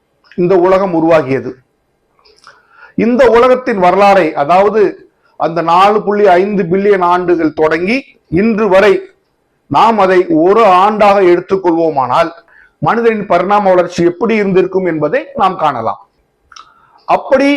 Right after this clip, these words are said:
நாம் உலகம் தொடங்கிய காலம் முதல் இன்று வரை உள்ள காலத்தை ஓராண்டாக எடுத்துக்கொண்டோம் என்றால்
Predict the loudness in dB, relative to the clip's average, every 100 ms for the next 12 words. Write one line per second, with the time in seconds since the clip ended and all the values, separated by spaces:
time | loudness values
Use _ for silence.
0 | -4 -12 -4 0 0 2 0 0 -2 -2
1 | -2 0 -2 -2 0 2 2 0 0 0
2 | 0 0 0 0 0 0 -2 0 0 0
3 | -2 -2 -4 -2 0 2 4 2 4 2
4 | 4 4 2 -2 -4 -2 0 -2 -2 0
5 | 2 2 2